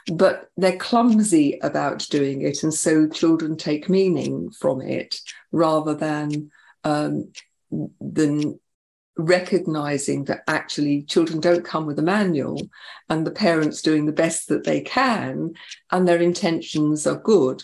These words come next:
but it's not worked out that way. So we're gonna go for a short break, but when we come back, what I'd like to examine with you is you've, we, you've talked about you let, uh, you let go of the trauma, you let go of that,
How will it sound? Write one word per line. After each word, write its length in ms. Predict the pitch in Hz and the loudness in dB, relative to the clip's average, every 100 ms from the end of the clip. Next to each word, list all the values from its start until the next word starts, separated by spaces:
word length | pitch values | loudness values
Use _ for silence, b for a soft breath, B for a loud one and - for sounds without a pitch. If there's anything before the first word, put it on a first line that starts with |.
| - | -2
but 180 | 139 - | -2 -2
it's 200 | 143 - | -6 -2
not 200 | 151 - | -6 -2
worked 280 | 151 143 - | -2 -2 -4
out 240 | 185 214 190 | -4 -4 -4
that 200 | 143 156 | -8 -6
way. 400 | 131 110 - - B B B B B B | -8 -6 -10 -12 B B B B B B
So 240 | 269 247 - | 2 2 2
we're 120 | 240 | 2
gonna 180 | 311 349 | 4 6
go 180 | 359 | 4
for 120 | 339 302 | 4 0
a 40 | |
short 340 | - 254 - | 2 0 2
break, 220 | - 202 180 | 2 2 2
but 100 | - | 0
when 120 | 302 | 0
we 100 | 381 | 0
come 260 | - 320 | 0 0
back, 300 | 262 208 208 | 2 0 -2
what 120 | 226 302 | -2 0
I'd 200 | 320 311 | 0 2
like 240 | 240 - | 0 -2
to 120 | - | -6
examine 520 | 190 208 208 247 302 254 | -6 0 0 2 0 0
with 220 | 165 - | -2 -2
you 360 | 147 156 170 - | -4 -2 -4 4
is 400 | 190 196 190 - b _ _ - 185 - | 6 6 2 -10 b _ _ -4 -4 -4
you've, 360 | - 208 208 - | 0 2 2 -4
we, 380 | 190 220 208 - | 0 2 2 0
you've 200 | 202 185 | -2 0
talked 300 | - 254 - | 2 2 2
about 240 | 208 156 | 0 2
you 120 | 196 196 | 0 4
let, 220 | 202 - | 2 2
uh, 100 | 180 | 0
you 240 | 165 165 170 | 0 2 4
let 240 | 175 - | 4 2
go 260 | 196 214 202 | 2 6 4
of 140 | 180 | 4
the 80 | 156 | -4
trauma, 340 | 151 151 143 | -2 -2 0
you 180 | 151 170 | 2 4
let 320 | 175 180 151 | 4 2 0
go 360 | - 185 196 190 | 2 6 6 6
of 220 | 165 - | 4 0
that, 280 | 165 151 | -2 -2